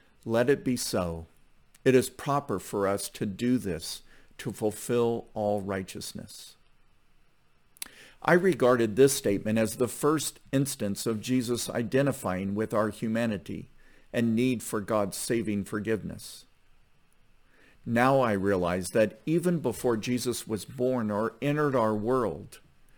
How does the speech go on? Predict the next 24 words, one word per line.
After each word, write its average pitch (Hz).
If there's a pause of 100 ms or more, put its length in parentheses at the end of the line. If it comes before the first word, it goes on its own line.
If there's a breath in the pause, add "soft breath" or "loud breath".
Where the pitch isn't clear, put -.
(460 soft breath)
in 135
the 123
genealogy 135
of 117
his 113
ancestors, - (200)
Jesus 123
shares 131
our 113
identity 107
and 98
joins 117 (440 loud breath)
our 110
human 131
family 107 (120)
in 113
its - (180)
condition. 101 (1300 soft breath)
Jesus 143
knows 131
what 127
we're 127
made 120
of, 90